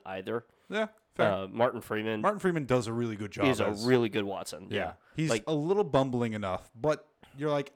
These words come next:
Speaker 2: "Oh, yeah, I believe he can
Speaker 1: he's
Speaker 2: be smart enough to
Speaker 1: bumbling,
Speaker 2: do it."
Speaker 1: but just competent enough.
Speaker 2: Yes.
Speaker 1: Yeah.
Speaker 2: Yeah, yeah, yeah. He can be competent when he needs to be competent.
Speaker 1: Mm-hmm.
Speaker 2: Yeah, yeah, yeah.
Speaker 1: I might need to
Speaker 2: Anyways.
Speaker 1: rewatch Sherlock again.
Speaker 2: Yeah, <laughs> exactly. Now I wanna wa-, I did, I was watching Enola
Speaker 1: That would be a
Speaker 2: Holmes, like,
Speaker 1: great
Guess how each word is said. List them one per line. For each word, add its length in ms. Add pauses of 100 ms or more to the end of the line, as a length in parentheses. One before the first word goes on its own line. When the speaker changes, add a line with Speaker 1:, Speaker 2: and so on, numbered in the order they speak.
(120)
Speaker 2:
"Oh, 100
yeah, 220
I 160 (260)
believe 220
he 80
can 80
Speaker 1:
he's 200
Speaker 2:
be 40
smart 160
enough 100
to 40
Speaker 1:
bumbling, 240
Speaker 2:
do 60
it." 40
Speaker 1:
but 180
just 320
competent 480
enough. 240
Speaker 2:
Yes. 480
Speaker 1:
Yeah. 220
Speaker 2:
Yeah, 80
yeah, 160
yeah. 80 (260)
He 100
can 80
be 80
competent 420
when 80
he 60
needs 220
to 80
be 60
competent. 460
Speaker 1:
Mm-hmm. 320 (360)
Speaker 2:
Yeah, 80
yeah, 220
yeah. 120 (1160)
Speaker 1:
I 40
might 100
need 140
to 40
Speaker 2:
Anyways. 160
Speaker 1:
rewatch 180
Sherlock 460
again. 220 (160)
Speaker 2:
Yeah, 340
<laughs> 40
exactly. 440
Now 200
I 20
wanna 180
wa-, 180 (280)
I 140
did, 320
I 80
was 160
watching 340
Enola 140
Speaker 1:
That 140
would 80
be 40
a 40
Speaker 2:
Holmes, 200
like, 80
Speaker 1:
great 300